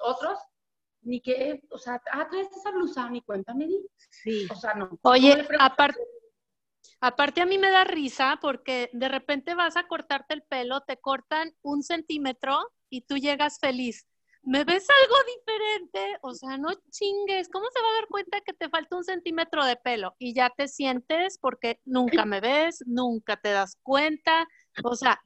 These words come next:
Speaker 3: hello, no hay que hacer esas preguntas.
Speaker 2: Exactamente, entonces les digo la verdad, les voy a dar un tip, porque sé que las mujeres lo decimos para que nos digan, "Sí,
Speaker 1: Sí.
Speaker 2: te cortaste el pelo,
Speaker 1: Y te
Speaker 2: te
Speaker 1: ves
Speaker 2: quedó
Speaker 1: hermosa.
Speaker 2: increíble el cabello",
Speaker 3: Exacto.
Speaker 2: ¿verdad? Entonces hay que ayudarlos a los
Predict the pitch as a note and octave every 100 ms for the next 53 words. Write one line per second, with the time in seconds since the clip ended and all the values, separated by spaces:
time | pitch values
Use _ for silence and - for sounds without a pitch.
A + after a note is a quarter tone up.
0 | _ C4 C4 C4+ B3+ B3 B3 D4+ D4+ D4+
1 | C#4+ D4+ - A#3 A3 A#3 G#3+ F3 - -
2 | _ _ _ _ - B3 B3+ D4 D4 D4+
3 | - E4+ E4 E4+ F4+ F#4 F#4+ D#4+ A#3+ D#4
4 | F4+ F4+ C4+ C4+ C4+ D#4 G4+ B4 E4 C#4+
5 | D4 D4 D4 D#4 D#4+ D#4+ C4+ F#3+ _ _
6 | _ C4 C4+ C#4 D#4+ G#4 G4+ F4+ D4+ D4
7 | D4+ D#4 D4+ D4+ D#4 C#4+ D4 C#4+ C#4 B3+
8 | C4 B3+ B3 C4+ C#4+ C#4+ F4+ G#4+ B4 B4+
9 | A4 G4+ G#4 A4 G#4 G#4 A4 D4 - E4+
10 | D#4+ F4 F#4 F4+ F#4 F4 F4+ F4+ - F4+
11 | E4+ C4+ A3 - C4 B3 B3+ - B3+ F3+
12 | _ _ _ _ - A3+ D4+ D4 D#4+ -
13 | B3+ C4+ E4 E4+ E4 C#4+ C#4 C#4+ D4 B3+